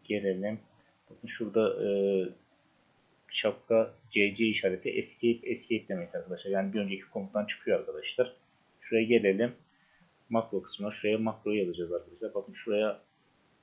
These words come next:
alt çizgiyle komutuma geçiyorum. Komutun fillet.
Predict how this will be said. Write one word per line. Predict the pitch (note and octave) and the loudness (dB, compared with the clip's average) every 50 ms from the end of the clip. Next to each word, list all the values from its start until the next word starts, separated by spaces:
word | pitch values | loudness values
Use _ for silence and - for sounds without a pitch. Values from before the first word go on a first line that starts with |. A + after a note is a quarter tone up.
| _ _ _ _ _ | _ _ _ _ _
alt | - A#2 G#2+ - - | 0 0 0 0 -4
çizgiyle | - - G2 F#2+ G2 G#2+ G#2 G#2+ G#2 | -8 -8 -6 0 0 2 2 2 0
komutuma | - - G#2+ G2 G2 - A2+ A2 G#2+ | 0 -4 -4 -4 -4 -4 -4 -2 0
geçiyorum. | F#2+ - - - F#2 F#2 G#2 G#2+ - - | 0 -2 -2 -4 -4 -4 -4 -8 -4 -4
Komutun | A2+ G2+ G2 G2 - A2+ A2 | -4 -4 -4 -4 -6 -6 -8
fillet. | A2 - - - F#2 F2+ G2 A2 A#2 | -8 -12 -16 -14 -2 0 0 0 0